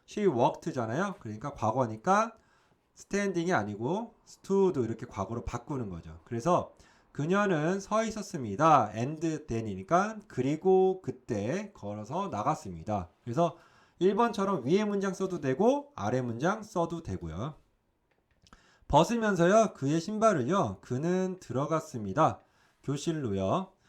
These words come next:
이것도 똑같이 she가 and then으로 바꾸고요. 이 she는 문장 앞으로 가죠.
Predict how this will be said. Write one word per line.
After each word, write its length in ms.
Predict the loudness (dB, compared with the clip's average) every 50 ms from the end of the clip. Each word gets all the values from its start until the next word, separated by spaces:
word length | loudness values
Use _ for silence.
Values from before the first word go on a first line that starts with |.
| _ _ _
이것도 360 | -6 0 0 0 0 0 -4 -4
똑같이 420 | -4 -4 2 2 0 2 0 -4
she가 480 | -6 -4 -6 0 2 4 4 4 2 -2
and 500 | -4 -2 -2 -2 -2 -2 0 2 2 2
then으로 400 | 2 0 -2 -2 0 0 0 0
바꾸고요. 680 | 0 -4 -6 -4 -4 -6 -4 0 2 4 4 2 2 0
이 160 | -2 0 0 0
she는 360 | 0 -2 -2 -2 0 -2 -2
문장 320 | -4 -2 0 0 0 0 2
앞으로 420 | 2 0 2 2 2 2 2 2
가죠. 380 | 2 0 -6 -8 -8 -12 -14 -14